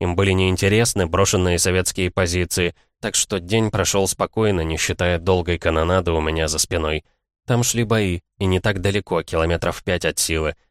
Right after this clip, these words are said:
Я уже разделся, сидел в одних кальсонах и всё равно был мокрым от пота.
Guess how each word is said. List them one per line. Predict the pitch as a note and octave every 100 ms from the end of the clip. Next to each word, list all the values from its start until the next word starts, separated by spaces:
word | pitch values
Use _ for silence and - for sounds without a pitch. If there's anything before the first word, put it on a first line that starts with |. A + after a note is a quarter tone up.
| _ _ _
Я | G2+ A#2
уже | A2+ B2
разделся, | A2 G2 B2+ C3 B2
сидел | E2+ F2 G2
в | F2
одних | F2+ F2 E2+
кальсонах | F#2 E2+ - A2 G2+ E2+
и | D#2+
всё | - F2+
равно | F2 F#2+ G2+
был | F#2 F2
мокрым | E2 F#2 F#2 F2+
от | F2 -
пота. | G#2 F#2 F2